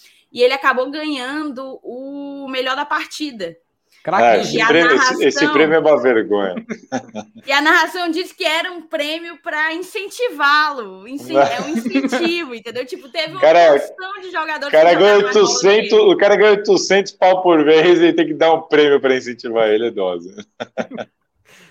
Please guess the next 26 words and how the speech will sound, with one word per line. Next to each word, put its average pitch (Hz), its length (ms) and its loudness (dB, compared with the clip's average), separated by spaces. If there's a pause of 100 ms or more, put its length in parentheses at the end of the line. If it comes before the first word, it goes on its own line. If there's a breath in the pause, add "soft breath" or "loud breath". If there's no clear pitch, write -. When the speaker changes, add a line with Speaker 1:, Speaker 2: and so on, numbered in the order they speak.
(1120 loud breath)
Speaker 2:
E - 80 -6
tem - 0 -
Speaker 3:
Cara, 160 180 6
Speaker 2:
essa 151 340 2
Speaker 3:
esse, 208 220 2
Speaker 2:
curiosidade. 139 340 -8 (1160)
Speaker 3:
é, 139 400 6
o, - 20 6
o 151 560 4
Luan, 143 560 4
infelizmente, 131 800 -2
assim... 104 720 -8 (640)
é, 87 600 -4
é 107 140 4
opção 120 380 0
técnica, 95 600 -4
gente. - 520 -20
É, 104 800 4
o 131 100 -4
Luan 123 160 2
tem 160 120 0
vinte 135 240 -6
e 135 40 -4
nove 107 280 0
anos, 104 680 0 (260)
é, 104 260 -8